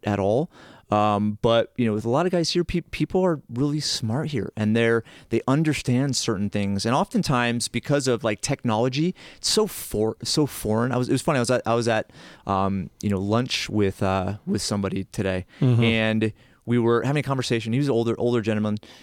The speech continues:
Speaker 1: and he, you know, was like, you know, "Think about, like, fifty years ago,
Speaker 2: Mm-hmm.
Speaker 1: and you were to explain to somebody fifty years ago, yeah, you know, in, in fifty years, you're gonna have kids online, and they're playing these, like, war games and killing each other."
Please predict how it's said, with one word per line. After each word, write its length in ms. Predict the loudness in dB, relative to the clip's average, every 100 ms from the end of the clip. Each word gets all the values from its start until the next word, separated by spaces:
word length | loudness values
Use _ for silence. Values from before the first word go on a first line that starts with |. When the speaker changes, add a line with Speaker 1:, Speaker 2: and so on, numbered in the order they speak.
| -6
Speaker 1:
and 500 | -2 2 2 2 0
he, 540 | -2 -4 0 2 2 0 -2
you 60 |
know, 100 | -2
was 100 | -2
like, 160 | -4 -4
you 80 | -4
know, 160 | -4
"Think 220 | -2 -2
about, 400 | 0 2 2 0
like, 200 | 0 -2
fifty 340 | -4 -4 -2 0
years 220 | 0 0
ago, 280 | 0 -2 -2 -8 -10 0
Speaker 2:
Mm-hmm. 180 | 4 4
Speaker 1:
and 240 | 4 2
you 100 | 2
were 80 | 0
to 120 | 0
explain 420 | -2 -2 -2 0
to 60 | 0
somebody 260 | 0 0 0
fifty 260 | -4 -2
years 140 | -2 0
ago, 120 | 0
yeah, 240 | 0 -2 -4 -18 -14 -4
you 100 | -2
know, 140 | 0
in, 400 | 0 0 0 -4 -2
in 140 | -2
fifty 360 | -2 0 0 0
years, 520 | 0 4 4 2 -2 -8 -12
you're 120 | -4 0
gonna 100 | 0
have 140 | -2
kids 400 | -2 0 0 0 -2
online, 680 | -2 0 0 2 0 -2 -4 -14 -12 -2
and 360 | 0 2 0 0
they're 140 | -2
playing 320 | -2 -2 0
these, 140 | 0 0
like, 160 | -2
war 240 | 0 2 2
games 280 | 0 0
and 120 | -2 -2
killing 320 | 0 0 0
each 160 | -2
other." 240 | -4 -6